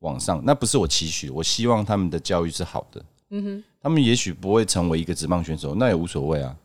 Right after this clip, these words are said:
Speaker 2: 嗯哼。
Speaker 1: 但是他们会是一个很喜欢棒球的人，那就够啦。那也许他们受到这个棒球奖学金的熏陶，或者是有这个机会去国外去留学，有机会有可能去哈佛大学留学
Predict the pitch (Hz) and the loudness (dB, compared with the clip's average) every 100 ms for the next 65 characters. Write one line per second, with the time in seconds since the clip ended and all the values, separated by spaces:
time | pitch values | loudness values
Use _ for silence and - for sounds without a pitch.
0 | _ _ 190 190 220 247 - 135 147 143 | _ _ -12 -8 -8 -8 -4 0 4 6
1 | 127 101 110 110 101 92 82 90 78 82 | 6 4 2 2 0 0 0 0 -2 0
2 | 85 80 69 76 76 82 73 85 - 110 | -2 -2 -6 -6 -4 -4 -4 -8 -12 -6
3 | 123 131 113 110 - - - - _ 185 | 0 2 2 0 -4 -18 -20 -20 _ 2
4 | 147 156 120 135 143 131 - 135 127 135 | 2 2 2 4 4 4 2 2 4 2
5 | 123 131 120 113 131 117 107 - 90 87 | 0 -2 -2 0 2 2 0 0 2 2
6 | 87 - 95 95 101 117 117 - - 107 | 0 2 2 4 2 4 2 0 0 4
7 | 101 98 - 113 110 104 82 101 92 90 | 4 2 2 2 4 2 2 2 -2 -4
8 | 107 87 78 104 92 104 101 110 - _ | -4 -4 -2 -2 -2 -2 -2 -4 -6 _
9 | - 87 98 101 82 76 73 67 - - | 0 2 2 2 -2 -4 -6 -10 -12 -12
10 | 87 - 131 127 143 95 101 117 - 85 | -6 -2 0 6 6 6 2 0 -2 -2
11 | 92 - 107 110 107 85 85 101 87 82 | -2 -2 0 4 2 2 -2 0 0 -2
12 | 76 82 - 69 | -4 -4 -6 -10